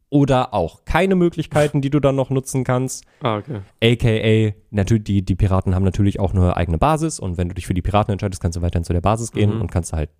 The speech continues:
Speaker 2: Mhm.
Speaker 1: coolen Kram machen. Also
Speaker 2: Ja.
Speaker 1: muss man halt sagen, wirklich, du hast da viele Möglichkeiten, die du machen kannst.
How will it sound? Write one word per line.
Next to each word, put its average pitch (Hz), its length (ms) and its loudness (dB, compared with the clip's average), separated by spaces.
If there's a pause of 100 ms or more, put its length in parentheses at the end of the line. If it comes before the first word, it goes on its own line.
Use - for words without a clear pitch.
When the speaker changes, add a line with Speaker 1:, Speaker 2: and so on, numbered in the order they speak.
Speaker 2:
Mhm. 113 160 -20
Speaker 1:
coolen 143 400 4
Kram 147 280 0
machen. 95 340 -4
Also 104 220 2
Speaker 2:
Ja. 107 60 -2
Speaker 1:
muss 123 220 2
man 107 80 -2
halt 101 80 0
sagen, 92 240 -2
wirklich, - 380 -10
du 101 80 0
hast 98 100 -6
da 95 100 -2
viele 165 200 0
Möglichkeiten, 110 380 -2
die 92 60 -4
du 90 60 -4
machen 92 140 0
kannst. 127 140 -4